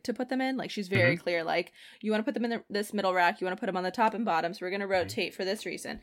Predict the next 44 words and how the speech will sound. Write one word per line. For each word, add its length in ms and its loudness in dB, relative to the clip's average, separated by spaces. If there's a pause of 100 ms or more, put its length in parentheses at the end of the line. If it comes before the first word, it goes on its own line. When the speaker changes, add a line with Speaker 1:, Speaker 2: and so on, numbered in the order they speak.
(280)
Speaker 2:
Yep. 0 -
Speaker 1:
So 300 10
I 60 6
think, 300 -4 (300)
I 100 6
think 260 -4
the, 280 4
the 100 -2
moral 200 2
of 60 0
the 60 -6
story 340 0
is 140 -8
that 260 0 (440)
Claire 160 2
Saffitz 360 2
is 80 -4
an 60 0
incredibly 420 0
transparent 760 -2
chef. 360 -6 (140)
And, 140 2
like, 220 0 (480)
she 560 0 (180)
respects 880 -2
her 260 -2
audience 480 0
and 100 -4
she 160 -4
knows 260 -2
that 120 -2
we 80 -4
can 280 -4
handle 520 0
the 100 -6
science 320 0
behind 300 -2
it. 120 -4
She's 140 -4
not 140 0
Speaker 2:
Mm-hmm. 100 -2
Speaker 1:
trying 240 0
to, 120 -2
like, 320 0